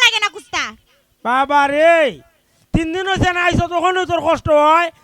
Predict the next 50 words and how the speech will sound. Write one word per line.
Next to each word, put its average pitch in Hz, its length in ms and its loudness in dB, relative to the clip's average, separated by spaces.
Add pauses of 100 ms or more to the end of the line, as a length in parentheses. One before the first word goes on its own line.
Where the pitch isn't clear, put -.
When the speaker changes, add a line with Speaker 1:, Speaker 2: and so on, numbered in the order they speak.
(140)
Speaker 2:
বাহি 339 300 2
দিন 339 160 -6
তো 339 120 0
বইরু 349 280 2
রইছে 339 280 0
গো। 269 220 2 (760)
Speaker 1:
কে 508 180 2
রে? 539 140 6 (380)
তুমি 480 160 -4
উদাউদি 622 380 2
কে 554 180 0
লিগে 587 180 2
আমারে 508 260 2
মারতা? 440 340 2
কে 554 220 -6
লিগে 605 240 -2
উদাউদি 523 260 0
একটা 508 260 -2
দরবার 523 240 2
ঘরের 466 240 0
মধ্যে 453 160 -4
লাগাইতা? 415 380 -2 (280)
তোমার 539 240 -4
কিস্তির 622 260 -2
কথা 605 220 -2
হয়ে 539 180 0
কি 587 140 -16
আমি 554 120 -10
ভুল 523 220 -8
কইরা 571 180 -2
লাইছি? 508 300 -6 (200)
Speaker 2:
দিস, 349 240 4
তুই 359 140 4
কিস্তি 339 320 -2
দিস, 302 200 -6
তুই 320 160 0
দিবে 349 200 0
কিস্তি, 254 280 -10
তুই। 240 320 -4 (1300)
Speaker 1:
ইতা 427 180 -2
আমার 494 220 -2
মাইরতা 480 280 0
লাভ 427 240 0
নাই, 392 160 -2
তুমি 466 160 -8
কিস্তি - 220 -10
কই 480 140 -4
টাকা 508 220 -4
দিবা 403 200 -4
দিও। 349 280 -2